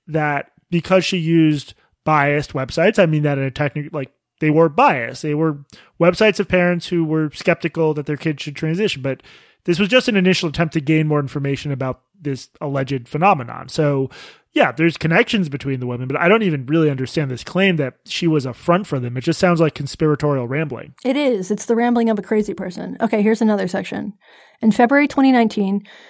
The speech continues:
Speaker 2: Shoup contacted Abigail Shrier, author of the book Irreversible Damage, which argues that the transgender craze is seducing our daughters and causing vulnerable cis girls to transition due to social contagion.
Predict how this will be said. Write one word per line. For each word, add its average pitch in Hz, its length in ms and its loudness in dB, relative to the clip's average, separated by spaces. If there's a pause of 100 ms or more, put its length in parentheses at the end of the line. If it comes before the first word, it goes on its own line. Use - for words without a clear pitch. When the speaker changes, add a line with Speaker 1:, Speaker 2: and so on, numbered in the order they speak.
(140)
Speaker 2:
Shoup 254 260 0
contacted 202 560 2
Abigail 185 380 -2
Shrier, 208 480 2
author 190 260 0
of 202 80 -4
the 196 80 -4
book 185 220 -4
Irreversible 190 540 -6
Damage, 202 480 -2 (420)
which 214 160 2
argues 240 320 0
that 208 160 0
the 196 80 -6
transgender 254 560 0
craze 214 340 0
is 196 100 -6
seducing 190 400 -4
our 180 100 -4
daughters - 380 -6
and 185 120 -4
causing 190 340 0
vulnerable 233 400 2
cis 240 300 -2
girls 202 320 0
to 190 100 -6
transition 214 580 2
due 190 140 -2
to 190 140 -6
social 196 320 -4
contagion. 214 680 -2